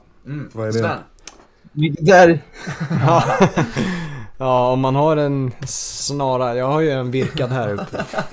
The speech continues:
Speaker 4: Fin, ganska fin, eh,
Speaker 3: Vi har ju
Speaker 4: inredning.
Speaker 3: fan,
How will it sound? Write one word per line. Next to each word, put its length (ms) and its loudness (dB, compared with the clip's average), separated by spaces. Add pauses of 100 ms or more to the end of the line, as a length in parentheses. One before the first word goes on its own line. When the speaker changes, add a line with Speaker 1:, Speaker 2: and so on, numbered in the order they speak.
(260)
Speaker 4:
Fin, 180 2 (560)
ganska 320 4
fin, 440 4
eh, 260 0
Speaker 3:
Vi 140 4
har 180 8
ju 60 10
Speaker 4:
inredning. 240 4
Speaker 3:
fan, 260 4